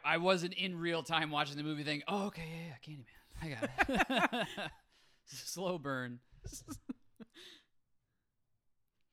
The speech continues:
But it, it's kind of confusing to, to get, get a little bit ahead. And maybe it was just, you know, more obvious, but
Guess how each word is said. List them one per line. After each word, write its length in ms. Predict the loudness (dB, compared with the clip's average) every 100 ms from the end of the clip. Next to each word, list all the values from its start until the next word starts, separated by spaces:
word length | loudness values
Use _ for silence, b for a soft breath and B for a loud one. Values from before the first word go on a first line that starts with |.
| _ -4
But 100 | -2
it, 80 | 2
it's 260 | 2 2
kind 200 | 0 0
of 80 | 0
confusing 460 | -2 -4 -4 -4 -4
to, 180 | -4 -4
to 260 | -4 -6 -6
get, 380 | -8 -10 -8
get 140 | -2 0
a 40 |
little 180 | 2 0
bit 120 | -2
ahead. 640 | -4 0 2 2 -2 -10 -10 _ _ _ _ _ _ _ -12
And 200 | -8 -4
maybe 220 | -2 -2
it 60 | -4
was 120 | -6
just, 240 | -10 -12 -14
you 140 | -10 -8
know, 60 |
more 240 | -6 -8 -2
obvious, 340 | -2 -2 -8
but 180 | -8 -10